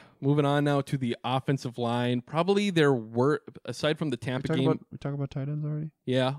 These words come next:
Speaker 1: I mean, there wasn't much. It was pretty
Speaker 2: Oh, yeah, it
Speaker 1: much
Speaker 2: was just
Speaker 1: just
Speaker 2: Babito.
Speaker 1: And, you know, Sternberger's still hurt. Um, but the offensive line, like we said, gave up five sacks. Lucas Patrick had a pretty bad game. Their worst performance since Tampa. Tampa, they didn't run block well. They didn't pass block well.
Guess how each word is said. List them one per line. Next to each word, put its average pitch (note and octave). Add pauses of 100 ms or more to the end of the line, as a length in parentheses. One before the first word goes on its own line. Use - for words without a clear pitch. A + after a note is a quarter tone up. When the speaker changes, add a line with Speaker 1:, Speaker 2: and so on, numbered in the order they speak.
Speaker 1:
I C3
mean, C3+
there B2+
wasn't C#3
much. D3
It C3
was A#2+
pretty B2
Speaker 2:
Oh, G#2
yeah, G2+
it G2+
Speaker 1:
much -
Speaker 2:
was G#2+
just B2+
Speaker 1:
just F#2
Speaker 2:
Babito. F#2 (120)
Speaker 1:
And, G#2
you A2
know, A2
Sternberger's A2+
still A#2+
hurt. B2 (540)
Um, A2+ (280)
but B2+
the C3
offensive D#3
line, C#3+
like C3+
we C3+
said, C3
gave B2+
up B2
five C3+
sacks. C3
Lucas -
Patrick D3
had C#3
a B2+ (160)
pretty C3+ (380)
bad C3
game. B2
Their B2+
worst C#3+
performance C3
since -
Tampa. A#2+
Tampa, A#2+
they A2
didn't G2+
run G2
block A2+
well. A#2
They A2
didn't F#2+
pass G2+
block A#2
well. A2+